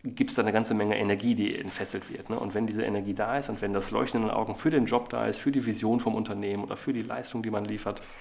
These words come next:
dann sind Fünf-Stunden-Tage eben auch plötzlich ganz leicht möglich. Und wenn die Kultur auch stimmt, ne? Wenn Menschen eben, ähm, Vertrauen bekommen von der Führung im Unternehmen, ähm, wenn die die Freiräume haben,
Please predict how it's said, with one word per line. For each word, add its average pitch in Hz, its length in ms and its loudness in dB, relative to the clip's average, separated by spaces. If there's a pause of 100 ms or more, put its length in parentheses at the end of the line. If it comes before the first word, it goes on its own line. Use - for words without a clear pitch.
(260)
dann 104 320 0
sind 104 200 2
Fünf-Stunden-Tage 98 680 0
eben 98 180 -2
auch - 120 -4
plötzlich 92 320 -6
ganz 90 200 -4
leicht 87 280 -6
möglich. - 260 -8
Und 101 100 0
wenn 135 100 8
die 151 60 4
Kultur 135 380 4
auch - 140 -6
stimmt, - 340 -6
ne? 131 140 0
Wenn 123 100 6
Menschen 123 300 4
eben, 110 320 0 (580)
ähm, 98 280 0 (120)
Vertrauen 135 500 4
bekommen 117 500 0
von 113 200 -2
der 110 100 0
Führung 113 600 0
im 107 180 -4
Unternehmen, 104 600 -2 (500)
ähm, 90 360 -6 (420)
wenn 95 140 0
die 92 100 -4
die 92 80 -4
Freiräume 120 640 4
haben, 98 560 0